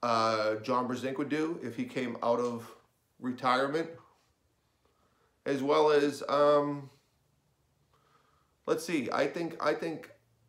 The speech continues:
I think a Devin, uh, and Travis left-handed redo. Uh, I don't know where Devin's left hand is. I don't know where he is, but considering their time frames of having such, like, that Devin that showed up to pull Wagner,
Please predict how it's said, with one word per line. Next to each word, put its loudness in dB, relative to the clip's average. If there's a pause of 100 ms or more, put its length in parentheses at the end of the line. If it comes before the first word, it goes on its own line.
I -4
think -4
a -2
Devin, -2 (100)
uh, 0 (100)
and -4
Travis 0
left-handed 0
redo. -4 (840)
Uh, -2
I -2
don't 0
know 0
where 2
Devin's -2
left 0
hand -4
is. -2
I 4
don't -2
know -4
where -4
he -6
is, -6
but -4 (380)
considering 0
their 2
time 0
frames -2
of -6
having -2
such, 0
like, 0
that 0
Devin 0
that -6
showed 2
up -2
to -6
pull 0
Wagner, -2